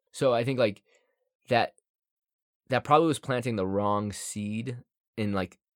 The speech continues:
and for expectations for those athletes. But, you know, probably doing that selfishly and intentionally for myself, because what I wanna do is I wanna start to build the connection so we can have the best chance of, number one, evaluating them further. And number two, if we do ultimately wanna pull the trigger and offer them, which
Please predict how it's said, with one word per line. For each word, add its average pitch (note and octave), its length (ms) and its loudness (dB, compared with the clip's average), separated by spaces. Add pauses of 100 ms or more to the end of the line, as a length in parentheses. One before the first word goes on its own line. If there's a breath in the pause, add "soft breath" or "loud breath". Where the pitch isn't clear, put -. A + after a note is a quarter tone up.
(160)
and G2+ 120 -2
for - 120 -2
expectations G2+ 720 -6
for G#2 100 -6
those E2+ 180 -2
athletes. A2 600 -6 (340 soft breath)
But, B2+ 220 2 (260)
you C#3 100 0
know, A2 280 0
probably C3 240 2
doing A#2+ 240 -2
that G#2 180 -4
selfishly A2+ 520 -2
and G2+ 80 -4
intentionally A#2+ 440 -4
for A2 80 -10
myself, A2 400 -2
because G2+ 220 -8
what G#2 80 -2
I G#2+ 80 2
wanna G#2+ 180 -2
do G#2+ 80 -4
is G#2 60 -2
I G2+ 40 0
wanna G2+ 160 -4
start - 420 -4
to G#2 260 -6 (340 soft breath)
build A2 160 -2
the G#2+ 80 -6
connection A2+ 400 -4
so G2 380 -4 (280 soft breath)
we A2 140 -6
can G#2 140 -6
have G2+ 160 -2
the G2 80 -8
best G#2 260 -4
chance G#2 300 -6
of, G2 120 -4
number G2+ 220 -4
one, A#2+ 300 0
evaluating G2 720 -4
them F2+ 120 -8
further. F2 520 -6 (420)
And G#2+ 100 -4
number A2+ 200 -2
two, E3+ 220 0
if A#2+ 100 -2
we B2 80 -4
do B2+ 180 -2
ultimately A#2 380 0
wanna G#2 260 -4
pull G#2 140 -8
the G2+ 80 -8
trigger G#2+ 240 -6
and G#2 100 -4
offer C#3+ 220 2
them, A2 140 -2
which G#2+ 200 -6